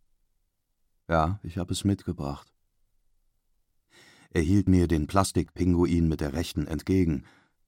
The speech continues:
Er war so etwas wie ein Anhänger für eine Handyschlaufe. Der Mann hatte außergewöhnlich große Hände. Es klapperte leise, als er den kleinen Gegenstand auf die Glasplatte des Couchtischs fallen ließ. „Ich gebe ihn dir zurück, denn du wirst ihn vielleicht brauchen.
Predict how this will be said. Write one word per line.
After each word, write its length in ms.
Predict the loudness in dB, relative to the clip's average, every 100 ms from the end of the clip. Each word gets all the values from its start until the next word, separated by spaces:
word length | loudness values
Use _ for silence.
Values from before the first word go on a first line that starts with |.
| -4
Er 140 | 0
war 160 | 2 4
so 100 | 2
etwas 340 | 0 0 2
wie 100 | 4
ein 140 | 4 4
Anhänger 500 | 4 4 4 4 2
für 180 | 0 0
eine 200 | 0 0
Handyschlaufe. 880 | 0 0 0 -2 -4 -4 -6 -10 -12 _ _ _ _ _ -20 -20 -8
Der 80 | -4
Mann 260 | 2 4 4
hatte 220 | 2 0
außergewöhnlich 840 | 0 0 0 2 2 4 2 0 -4
große 420 | -2 -2 0 -2
Hände. 440 | 0 0 0 -2 -8 _ -8
Es 160 | -8
klapperte 400 | 2 4 4 2
leise, 380 | 0 0 0 -2
als 140 | -2 -4
er 100 | -4
den 180 | -4
kleinen 360 | 0 2 2 2
Gegenstand 600 | 0 2 0 0 -2 -2
auf 120 | -4
die 120 | -4
Glasplatte 580 | -2 -2 -2 -4 -4 -4
des 220 | -6 -6
Couchtischs 600 | -2 -2 -2 -6 -8 -8
fallen 380 | -2 -2 0 -4
ließ. 300 | -6 -8 -10 _ _ _ _ _ _ _ _ _ _ _ _ _ _ _ _ _ _ _ _ -20 -20 -20 -6
„Ich 160 | -2
gebe 240 | 2 4 4
ihn 240 | 4 2
dir 180 | 2 -2
zurück, 440 | -4 -2 -2 -2
denn 180 | -6 -6
du 120 | -4
wirst 220 | -4 -4
ihn 180 | 0 0
vielleicht 440 | 0 -2 -2 -4 -8
brauchen. 480 | -6 -6 -6 -10